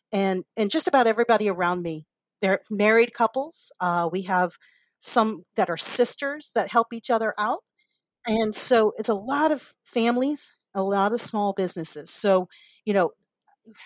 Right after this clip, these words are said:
yes, we probably don't give you all the freebies you want when visiting these small booths, but that,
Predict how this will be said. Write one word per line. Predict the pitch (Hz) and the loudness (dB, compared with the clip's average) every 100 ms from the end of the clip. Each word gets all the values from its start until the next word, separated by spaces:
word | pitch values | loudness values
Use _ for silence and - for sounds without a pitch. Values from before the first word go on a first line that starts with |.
| _ _ - | _ _ 0
yes, | 220 - | 0 2
we | 214 214 | -2 0
probably | 226 240 240 | 2 2 2
don't | 220 208 - | 2 2 -2
give | 214 208 | -2 0
you | 196 202 | -2 -4
all | 180 190 | 0 0
the | 190 | -2
freebies | - 202 220 254 254 - - | -6 -6 -6 -6 -6 -8 -8
you | 202 | -8
want | 202 180 208 302 - _ _ _ - | -4 -2 -2 -4 -12 _ _ _ -4
when | 208 196 | -2 0
visiting | 185 196 208 220 | 0 0 0 0
these | 214 226 | 0 0
small | 240 220 | 0 0
booths, | 220 233 262 - - _ _ - | 0 -2 -4 -10 -12 _ _ -4
but | 208 | 2
that, | 226 220 | 4 2